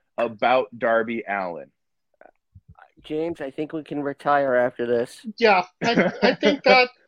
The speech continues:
Speaker 3: I think that's the best. That
Speaker 2: Uh,
Speaker 3: was
Speaker 2: yeah.
Speaker 3: the best answer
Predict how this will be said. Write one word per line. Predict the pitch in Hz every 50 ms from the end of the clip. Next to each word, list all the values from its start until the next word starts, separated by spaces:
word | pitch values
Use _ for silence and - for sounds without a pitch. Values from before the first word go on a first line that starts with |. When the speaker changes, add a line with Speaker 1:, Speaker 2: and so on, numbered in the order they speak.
| - 240
Speaker 3:
I | 226 226 247 - -
think | 247 247 240 -
that's | - 233 240 247 - - - _ _ _ _ _ _ _ -
the | - - _ _ _ -
best. | 233 226 240 269 - - - - - - - - _ _ _ _ _ _ _ _ _ _ _ _ _ _ _ _ _ _ _ _ _ _ _ _ _ _ _ _ - _ _ _ _ -
That | - 302 294 117 -
Speaker 2:
Uh, |
Speaker 3:
was | 285 277
Speaker 2:
yeah. | 247 - 262
Speaker 3:
the | - - _
best | - 254 262 277 - - - -
answer | 240 247 247 247 - - 285 254